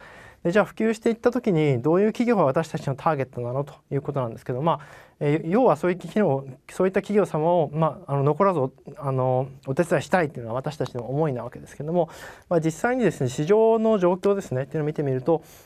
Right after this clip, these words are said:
まあ、こんな感じになっています。えっと、私たちのですね、メインのターゲットって聞かれた時に、あの、お答えしているのが大体、あの、従業員数でいうと三百名から五千人ぐらいの会社さん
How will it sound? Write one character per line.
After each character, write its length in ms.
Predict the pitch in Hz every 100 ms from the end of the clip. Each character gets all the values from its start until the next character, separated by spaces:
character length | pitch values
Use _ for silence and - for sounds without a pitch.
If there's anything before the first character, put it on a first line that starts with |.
| _
ま 80 | 175
あ、 20 |
こ 140 | 160 170
ん 40 |
な 80 | 165
感 200 | 170 160
じ 100 | 165
に 140 | 180
な 100 | 156
っ 40 | 131
て 180 | - 127
い 40 |
ま 120 | 127
す。 100 | 131 - - - - -
え 60 |
っ 20 | 147
と、 80 |
私 220 | 147 233 -
た 100 | 277
ち 40 |
の 60 | 170
で 60 | 131
す 100 | 139
ね、 60 |
メ 140 | 139 220
イ 60 |
ン 40 | 185
の 80 |
タ 180 | - -
ー 60 | 131
ゲ 80 | 117
ッ 20 |
ト 200 | - -
っ 20 |
て 120 | -
聞 120 | - -
か 120 | 160
れ 80 | 160
た 100 | 170
時 160 | 165
に、 300 | 143 139 135 -
あ 140 | 139 139
の、 280 | 131 127 127
お 120 | 135
答 240 | 156 147
え 60 | 156
し 40 |
て 80 | 160
い 40 |
る 40 | 156
の 60 |
が 80 | 127
大 160 | 131 170
体、 200 | 202 202 - - - -
あ 120 | 165
の、 100 | 156
従 140 | 175
業 120 | 214
員 120 | 247 247
数 140 | 185
で 60 | 147
い 40 |
う 40 |
と 80 | 135
三 220 | - 165
百 200 | 190 214
名 180 | 226 147
か 140 | - 120
ら 180 | 117
五 120 | 113 123
千 240 | 175 185
人 160 | 196 208
ぐ 80 | 220
ら 100 | 160
い 40 |
の 120 | 113
会 180 | - 127
社 140 | -
さ 180 | - 127
ん 100 | 123